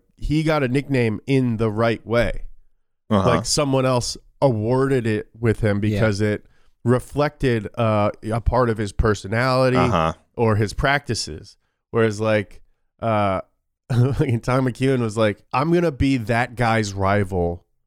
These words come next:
Speaker 1: So I'm gonna make up a nickname for myself that makes sense to be that guy's rival because I wanna market that guy's success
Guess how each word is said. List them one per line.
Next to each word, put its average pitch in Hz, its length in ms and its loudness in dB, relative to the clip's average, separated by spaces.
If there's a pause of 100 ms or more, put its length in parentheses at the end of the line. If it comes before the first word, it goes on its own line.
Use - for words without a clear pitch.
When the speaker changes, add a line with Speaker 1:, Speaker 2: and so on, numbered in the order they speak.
(140)
Speaker 1:
So - 400 0
I'm 143 240 0
gonna 147 160 0
make 117 260 0
up 117 140 -4
a 104 60 -2
nickname 117 500 0
for - 180 -6
myself 92 760 -2
that 113 160 0
makes 117 280 -2
sense 120 440 -2
to - 80 -8
be 104 120 0
that 104 300 0
guy's 101 280 -2
rival 117 320 0
because 104 320 -2
I 120 100 0
wanna 117 220 0
market 107 680 0
that 107 280 0
guy's 104 280 -2
success 104 720 -2